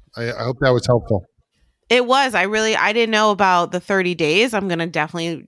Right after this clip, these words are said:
Speaker 2: delve into that and do a little bit more research just for my own personal knowledge.
Speaker 1: Yes.
Speaker 2: And,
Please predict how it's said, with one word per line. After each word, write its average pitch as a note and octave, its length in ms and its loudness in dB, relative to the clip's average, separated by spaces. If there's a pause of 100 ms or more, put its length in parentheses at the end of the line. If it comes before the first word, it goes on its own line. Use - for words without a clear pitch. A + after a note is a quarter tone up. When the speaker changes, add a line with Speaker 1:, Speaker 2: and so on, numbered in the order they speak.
Speaker 2:
delve E3 260 -2
into E3+ 260 -8
that D#3 220 0
and E3+ 120 -6
do E3 120 -6
a - 20 -4
little E3+ 220 -4
bit E3+ 160 -8
more E3 160 -6
research D#3+ 420 -6
just E3+ 160 -12
for E3+ 120 -14
my D3+ 140 -10
own E3 120 -8
personal F3 400 -10
knowledge. A3+ 480 -2 (400)
Speaker 1:
Yes. F#3+ 240 -4
Speaker 2:
And, G#3+ 800 0